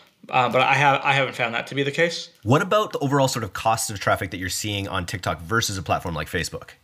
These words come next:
Speaker 1: Yeah, definitely. So definitely lower. I mean, C P Ms are probably, I would say probably a third of what they are on Facebook for us. Um, cli-, our click-through rate is not as high.
Speaker 2: Do you think your costs are lower? Would they be lower because you're doing an entertaining thing about a quiz versus going for the conversion?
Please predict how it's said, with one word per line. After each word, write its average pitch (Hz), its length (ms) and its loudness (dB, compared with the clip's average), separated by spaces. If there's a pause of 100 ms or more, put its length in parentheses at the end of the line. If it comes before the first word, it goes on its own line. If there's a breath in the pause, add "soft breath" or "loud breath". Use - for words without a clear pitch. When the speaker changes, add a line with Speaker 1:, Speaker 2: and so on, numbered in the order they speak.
Speaker 1:
Yeah, 165 400 6
definitely. 131 380 -2
So 147 220 2
definitely 143 460 0
lower. 131 260 6
I 123 60 -2
mean, 113 180 -8
C - 220 -2
P 131 140 -2
Ms 131 220 0
are 135 80 0
probably, 120 680 2 (340 loud breath)
I 131 120 2
would 135 100 2
say 131 180 4
probably 127 300 4
a 110 60 0
third 156 320 4
of 175 100 0
what 190 100 0
they 190 100 4
are 190 100 6
on 196 60 4
Facebook 202 380 -2
for 214 120 0
us. 214 300 -4 (500 soft breath)
Um, 131 440 2 (440 loud breath)
cli-, - 760 2
our 175 140 4
click-through 208 360 2
rate 185 120 6
is 143 120 -2
not 151 120 6
as 131 120 2
high. 110 320 2
Speaker 2:
Do 160 80 2
you 190 40 2
think 294 160 2
your 294 100 0
costs 233 300 2
are 127 140 2
lower? 110 520 0 (520 loud breath)
Would 160 220 2
they 196 100 2
be 180 160 -6
lower 123 300 2
because 110 480 -2
you're 120 80 0
doing 107 280 0
an 101 80 -2
entertaining 104 480 -2
thing 95 300 -2
about 98 200 0
a 90 40 -8
quiz 104 380 -2
versus 110 640 0
going 104 340 -2
for 104 140 -4
the 98 80 -2
conversion? 95 520 -2